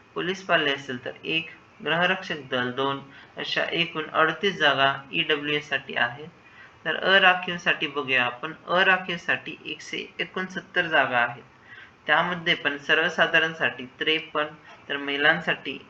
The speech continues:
एक्कावन्न. त्यानंतर बघूया आपण खेळाडूसाठी आठ, प्रकल्पग्रस्त असेल तर आठ, भूकंपग्रस्त तीन, माजी सैनिक पंचवीस, अंशकालीन पदवीधर आठ, पोलीस पाल्य असेल तर पाच,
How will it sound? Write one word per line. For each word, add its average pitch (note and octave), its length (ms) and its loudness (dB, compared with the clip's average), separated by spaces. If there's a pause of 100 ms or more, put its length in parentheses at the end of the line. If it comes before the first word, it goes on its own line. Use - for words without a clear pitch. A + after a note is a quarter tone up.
(160)
एक्कावन्न. C#3+ 580 2 (800)
त्यानंतर D#3+ 360 4
बघूया E3+ 340 2
आपण D#3 300 0
खेळाडूसाठी E3 720 0 (160)
आठ, D#3+ 320 2 (180)
प्रकल्पग्रस्त E3+ 680 -4
असेल C3+ 340 -12
तर - 100 -10
आठ, D3+ 360 4 (440)
भूकंपग्रस्त D#3+ 720 -4
तीन, D#3+ 460 -6 (340)
माजी D3+ 320 -2
सैनिक F3 460 -6
पंचवीस, C#3 640 -6 (420)
अंशकालीन F3 460 0
पदवीधर C3+ 520 0 (160)
आठ, D#3 340 4 (140)
पोलीस F3 320 -6
पाल्य D3 280 4
असेल C3+ 300 -6
तर C3+ 100 -8
पाच, D#3 480 2